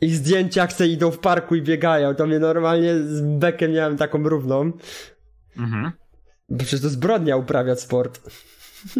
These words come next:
Speaker 2: No, oczywiście to jest, nie, nikt nie powinien uprawiać sportu, dlatego nie uprawiajcie sportu.
Speaker 1: Tak,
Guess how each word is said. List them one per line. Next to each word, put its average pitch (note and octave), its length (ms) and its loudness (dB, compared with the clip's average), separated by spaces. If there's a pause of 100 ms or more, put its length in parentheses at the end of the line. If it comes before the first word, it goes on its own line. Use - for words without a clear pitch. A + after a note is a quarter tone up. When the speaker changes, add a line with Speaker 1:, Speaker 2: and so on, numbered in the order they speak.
(100)
Speaker 2:
No, B2 140 2
oczywiście B2 520 -4
to A2 120 -6
jest, G#2 280 -6
nie, B2 160 -2
nikt C#3 320 -6
nie B2 60 -2
powinien A2+ 300 -4
uprawiać G#2+ 320 -4
sportu, C#3+ 320 -6
dlatego A#2 260 -2
nie B2+ 160 0
uprawiajcie A2+ 420 -4
sportu. F#2+ 420 -6 (140)
Speaker 1:
Tak, B2 260 0